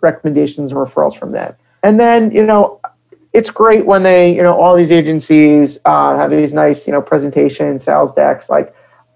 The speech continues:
I like to see when agencies, um, you know, what I recommend is, like, okay, when they were talking to you, did they ask about the business? Do they understand the unit economics? Do they understand, you know, the,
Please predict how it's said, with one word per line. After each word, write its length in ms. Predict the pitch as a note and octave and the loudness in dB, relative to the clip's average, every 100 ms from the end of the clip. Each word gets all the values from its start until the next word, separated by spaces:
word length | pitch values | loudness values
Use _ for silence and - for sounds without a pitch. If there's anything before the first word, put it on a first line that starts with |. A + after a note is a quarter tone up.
| - | -2
I 200 | G#3+ A3 | 2 4
like 280 | G3+ F3+ F3 | 4 2 0
to 100 | D#3+ | -2
see 200 | D#3+ D#3 | 2 2
when 140 | D3+ | 2
agencies, 760 | D3 D3 C#3 D3 C#3+ C#3+ C3+ - | -2 -2 -4 0 2 0 -2 -6
um, 500 | D#3 D3 C3+ E3+ E3+ _ _ _ _ _ _ - | -2 -2 -4 -10 -14 _ _ _ _ _ _ -6
you 80 | E3+ | -2
know, 80 | |
what 120 | D#3+ E3 | 0 2
I 100 | E3+ | 2
recommend 460 | E3 D#3 D#3 D3 | 0 -2 -4 -2
is, 120 | D3 | -4
like, 300 | C3 B2+ - _ _ _ _ | -2 -4 -6 _ _ _ _
okay, 100 | - | -2
when 120 | G3 F3 | 2 4
they 80 | |
were 80 | E3 | 2
talking 280 | - F#3 F3+ | 0 -4 -2
to 80 | D#3+ | -2
you, 100 | D3 | -2
did 160 | C3+ D3 | -2 0
they 180 | D3+ | 2
ask 340 | - D3 C#3+ - | 2 0 -2 -4
about 200 | D#3 D#3 | -2 0
the 80 | D#3+ | 2
business? 420 | G3 E3 D3+ C#3+ | 2 2 -2 -2
Do 100 | C#3+ | -2
they 100 | D3 | 0
understand 540 | D#3 D3+ - D#3 D3 | 0 -2 -2 -2 0
the 60 | E3 | 0
unit 240 | G3 G3 | 0 2
economics? 540 | F3 E3+ D3+ C#3+ C3+ - | 2 0 -2 -2 -4 -4
Do 60 | |
they 80 | D#3 | -4
understand, 640 | D3 C#3+ - D3+ D3 C#3+ _ _ _ - | -2 -6 -4 -4 -4 -8 _ _ _ -8
you 80 | D#3+ | -4
know, 80 | |
the, 420 | C#3+ D3+ D3+ D3+ | 0 4 4 2